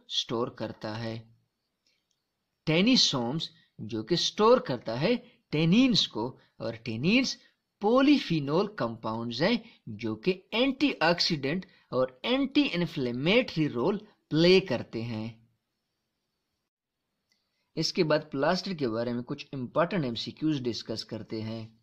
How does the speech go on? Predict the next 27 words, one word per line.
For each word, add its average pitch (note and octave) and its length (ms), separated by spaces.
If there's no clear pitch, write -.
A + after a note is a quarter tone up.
First, G#3 360
plastid, B2+ 440
plastid A#2+ 420
is G#2+ 120
thought G#3+ 280
to A#3+ 80
be G#3+ 200
originated A#2 640
as A#2 140
a A2+ 80
result F3 480
of B2 160
primary B2 420
endosymbiosis, G#3 840
secondary C#4 600
endosymbiosis E3 920
and B2 160
tertiary A#3+ 440
endosymbiosis, G3 960
और A#2+ 100
चौथा G#3 380
ऑप्शन D3+ 340
है F#3+ 300
all। A2+ 220
तो C#3 100
पहला C4+ 540
प्लास्टिड D3 680